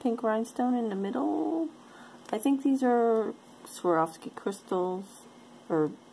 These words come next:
Austrian crystal. I don't think they're Swarovski, but they're glass. You see a lot of these that are, um, plastic. This one is not,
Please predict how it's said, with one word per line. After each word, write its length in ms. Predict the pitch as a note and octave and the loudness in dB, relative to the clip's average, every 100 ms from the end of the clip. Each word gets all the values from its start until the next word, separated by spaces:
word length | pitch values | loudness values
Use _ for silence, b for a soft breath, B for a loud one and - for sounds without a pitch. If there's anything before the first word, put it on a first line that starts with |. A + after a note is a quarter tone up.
| - - - - | -20 -20 -20 6
Austrian 500 | G3 G3+ - F3 D3 | 6 6 2 -2 -2
crystal. 360 | C#3+ C#3 C3+ C#3+ | -2 -4 -4 -4
I 80 | D#3 | -2
don't 180 | E3+ | -2
think 140 | E3 E3 | -2 -2
they're 120 | D3+ | -2
Swarovski, 800 | D#3 - A1 - - - - - - - - B B B B - | -4 -6 -4 -4 -8 -12 -12 -12 -14 -20 -20 B B B B -8
but 140 | F#3+ | -6
they're 140 | G3 E3+ | 0 0
glass. 720 | D#3+ - F#3 E3 C#3 C#3 - - B B B - - | 0 0 2 2 0 -4 -10 -20 B B B -18 -6
You 100 | F#3 | -6
see 220 | - A#3+ | 2 4
a 80 | G#3 | 4
lot 220 | F3+ F#3 | 4 4
of 100 | F3 | 4
these 300 | E3 E3+ F3+ | 2 2 0
that 120 | F3 | 0
are, 240 | D#3 D3+ | 0 -2
um, 440 | - D#3 C#3+ C3+ D3+ - - - - - - - - - - - | -4 -4 -6 -8 -10 -16 -20 -20 -20 -20 -20 -20 -20 -20 -20 -4
plastic. 460 | - E3+ E3+ - - - - | 2 2 2 -8 -12 -18 -8
This 200 | D#3+ - | -6 -6
one 140 | F3 D3 | -6 -6
is 140 | D3+ | -4
not, 240 | D#3+ C3+ | -4 -6